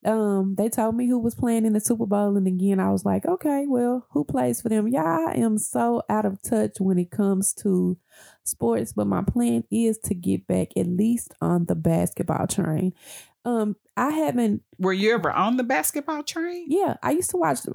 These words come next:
Speaker 1: football and basketball. I was an avid Dallas Cowboy supporter because I grew up in the Triple D.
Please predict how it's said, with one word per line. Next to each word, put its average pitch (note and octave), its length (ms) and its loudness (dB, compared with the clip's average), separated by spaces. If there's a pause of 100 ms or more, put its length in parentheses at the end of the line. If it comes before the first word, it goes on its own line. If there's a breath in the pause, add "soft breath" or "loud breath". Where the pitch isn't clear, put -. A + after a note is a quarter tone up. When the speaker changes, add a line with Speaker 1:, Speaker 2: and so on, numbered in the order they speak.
Speaker 1:
football A#3+ 520 -2
and A#3 200 0
basketball. G#3 580 0
I G3+ 120 0
was G#3 160 0
an F#3 320 0 (140)
avid G3+ 680 0 (200)
Dallas F#3+ 340 0
Cowboy G#3 400 0
supporter G3 420 -2
because G3 360 0
I F#3+ 160 0
grew F#3 340 0
up G#3+ 240 0
in G#3 200 2
the G#3 80 2
Triple G3+ 340 -4
D. G#3+ 360 0